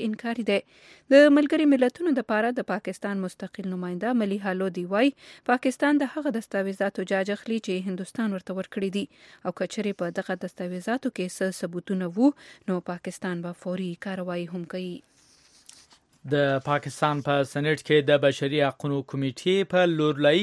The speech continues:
Speaker 2: کې د پښتون ژغورنې غورځنګ د فعال پروفیسر ارمان لوڼي د وژنې د مقدمې نه لیکلو باندې اندېښنې څرګندې کړې دي او دا یې د بشري حقونو خلاف ورزي بللې ده.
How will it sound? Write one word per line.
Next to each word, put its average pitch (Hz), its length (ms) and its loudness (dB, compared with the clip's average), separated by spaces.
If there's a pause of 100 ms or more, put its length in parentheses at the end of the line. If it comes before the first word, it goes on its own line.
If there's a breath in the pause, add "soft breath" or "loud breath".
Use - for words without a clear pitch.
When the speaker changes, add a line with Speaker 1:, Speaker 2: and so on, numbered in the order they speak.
(120)
Speaker 2:
کې 202 280 0
د 160 220 4
پښتون 143 400 -2
ژغورنې 139 460 -2
غورځنګ 143 560 -2
د 127 100 0
فعال 135 460 0
پروفیسر 135 480 -4
ارمان 135 500 -2
لوڼي 165 280 0
د 160 100 2
وژنې 143 380 0 (440 soft breath)
د 151 100 6 (140)
مقدمې 147 640 -2 (160)
نه 214 200 0
لیکلو 139 340 -2
باندې 139 320 0
اندېښنې 143 420 -4 (100)
څرګندې 123 420 -6
کړې 127 220 -6
دي 123 80 -6 (400 soft breath)
او 131 160 0
دا 139 140 4
یې 147 60 0 (100)
د 123 100 -4
بشري 127 360 -6
حقونو 123 340 -10
خلاف 113 320 -8
ورزي 131 280 -6 (220)
بللې 113 380 -8
ده. - 40 -16